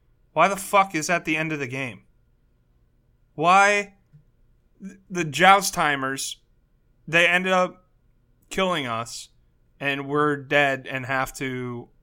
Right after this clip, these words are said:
watch them take our Phoenix, Titan, Tower, all that shit, and they just march it down mid and win before we ever spawn. And I was like, that, that fucking, that chaps my ass.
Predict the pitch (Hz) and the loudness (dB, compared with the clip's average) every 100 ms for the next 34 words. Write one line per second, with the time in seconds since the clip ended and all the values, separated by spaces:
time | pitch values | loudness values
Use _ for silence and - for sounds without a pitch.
0 | _ 139 147 - - 143 139 135 139 131 | _ 2 2 2 -4 -6 -6 -6 -4 -4
1 | 123 - - 117 113 110 110 110 - _ | -6 -10 -12 -6 -6 -6 -10 -12 -16 _
2 | _ _ _ _ _ _ _ _ _ _ | _ _ _ _ _ _ _ _ _ _
3 | _ _ _ - 175 185 175 - - - | _ _ _ -4 -2 -2 -2 -6 -10 -14
4 | - 160 160 156 156 151 151 - 156 160 | -6 -2 0 -2 -6 -10 -8 -2 2 2
5 | 151 147 143 151 147 143 139 - 147 135 | 2 0 0 0 0 0 -2 -2 -4 -4
6 | 131 - 131 127 127 139 135 135 147 135 | -6 -10 -10 -8 -8 -2 0 -2 -2 -2
7 | 135 131 127 123 123 135 131 123 120 - | -2 -4 -6 -6 -6 -4 -4 -6 -10 -8
8 | 131 123 123 123 117 113 - 95 - _ | -8 -6 -6 -8 -8 -10 -10 -14 -16 _
9 | _ _ _ _ _ _ _ _ - 208 | _ _ _ _ _ _ _ _ 0 4
10 | 208 208 214 190 220 208 - - _ 196 | 6 6 4 0 -4 -6 -14 -20 _ -2
11 | 220 220 _ - 190 233 226 - 202 180 | -2 -4 _ -6 -2 -2 -2 -4 -4 -4
12 | 135 - 254 185 185 156 135 131 117 101 | -12 -8 -6 -2 0 0 -2 -6 -6 -8
13 | 90 - - | -12 -12 -14